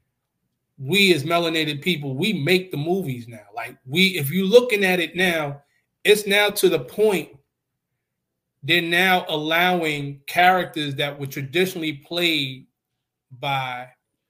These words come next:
Caucasian people to be played by us, for us to play 'em. Like Cleopatra. You catch what I'm saying? Before,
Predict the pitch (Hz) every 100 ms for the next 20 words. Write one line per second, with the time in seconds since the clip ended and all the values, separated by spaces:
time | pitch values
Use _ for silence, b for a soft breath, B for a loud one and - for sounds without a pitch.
0 | - 147 135 - 185 185 147 139 147 135
1 | 131 131 - - 139 135 135 - 165 151
2 | 143 135 135 135 170 - - - _ _
3 | _ _ _ _ _ _ _ _ _ _
4 | - 151 175 196 165 - 139 107 _ _
5 | _ _ _ _ _ - 139 143 - -
6 | - 185 175 - 226 208 - 139 - _
7 | _ _ _ _ _ _ _ _ 120 143
8 | 143 156 143 175 175 185 190 185 _ _
9 | _ _ _ _ _ - 135 202 202 196
10 | 190